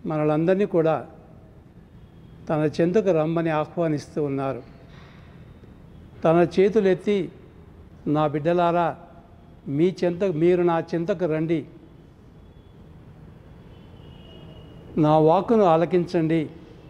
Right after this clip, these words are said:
నా మార్గంలో నడవండి" అని మరలా ఒకసారి ఆహ్వానాన్ని పలుకుతూ ఉన్నారు. ఈ విభూది బుధవారం రోజు తపస్కాలంలో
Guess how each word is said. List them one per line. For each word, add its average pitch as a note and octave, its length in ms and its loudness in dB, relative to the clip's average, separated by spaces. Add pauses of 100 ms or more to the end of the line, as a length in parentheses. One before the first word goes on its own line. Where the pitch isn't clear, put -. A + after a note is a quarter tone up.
(1120)
నా D#3+ 220 2
మార్గంలో G3+ 640 2
నడవండి" E3 640 0 (1200)
అని C#3+ 120 -4
మరలా D3+ 380 2
ఒకసారి D#3+ 580 -2 (500)
ఆహ్వానాన్ని F#3 680 0
పలుకుతూ D#3 460 -6
ఉన్నారు. C#3 420 -6 (2750)
ఈ E3+ 140 4
విభూది F3 480 4
బుధవారం E3 560 2
రోజు D#3+ 440 0 (1800)
తపస్కాలంలో G3 960 4